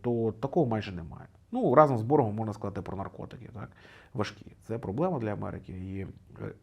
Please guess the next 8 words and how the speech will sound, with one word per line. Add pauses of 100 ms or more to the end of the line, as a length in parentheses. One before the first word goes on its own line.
(140)
участь
Китаю
в
цьому
теж
це (240)
питання
цікаве.